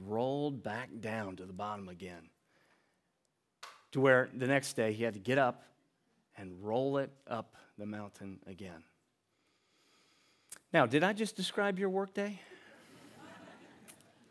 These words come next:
Students, did I just describe what it's like to get ready for the test? We have a love-hate relationship with our work. How do we find more meaning in our work?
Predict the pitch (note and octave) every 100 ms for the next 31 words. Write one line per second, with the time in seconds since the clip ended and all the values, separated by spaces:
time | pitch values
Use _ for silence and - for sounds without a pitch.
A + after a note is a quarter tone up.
0 | - - _ _ - - - D#3 D#3+ G#3
1 | - - A#2+ A#2 B2 C3+ - C3 D3+ C3+
2 | C#3 C#3+ C#3+ C#3+ D#3 D3 B2+ B2+ B2+ C3
3 | C#3 C#3 A#2+ D3 D#3+ - - _ - -
4 | - - - - - - - _ _ _
5 | _ _ _ _ _ _ _ _ _ -
6 | F3 A#3+ B3 F#3 F3+ G#3 A#3 G#3 F3+ G3
7 | G3+ E3+ E3 E3+ D#3+ D3+ - C#3+ C#3 B2+
8 | B2+ C3 A2+ - - - E3+ G3 A3+ F#3
9 | G#3 F#3+ D#3+ E3 D#3 C#3+ D3+ D3 C#3 C#3
10 | B2+ - B2+ C3 B2+ B2+ A#2 A#2+ A#2+ C3+
11 | A#2 F#2+ F#2+ F2 A2+ G#2+ G2+ G#2 F#2+ -